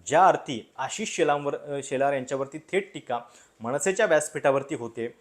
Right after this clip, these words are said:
आणि ते मुंबईचे अध्यक्ष आहेत ते बघता, मुंबईमध्ये भाजप विरुद्ध मनसे हा सामना जो आहे, तो काही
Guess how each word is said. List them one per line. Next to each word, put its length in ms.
आणि 180
ते 60
मुंबईचे 480
अध्यक्ष 380
आहेत 220
ते 60
बघता, 380
मुंबईमध्ये 800
भाजप 480
विरुद्ध 320
मनसे 600
हा 100
सामना 400
जो 120
आहे, 120
तो 120
काही 300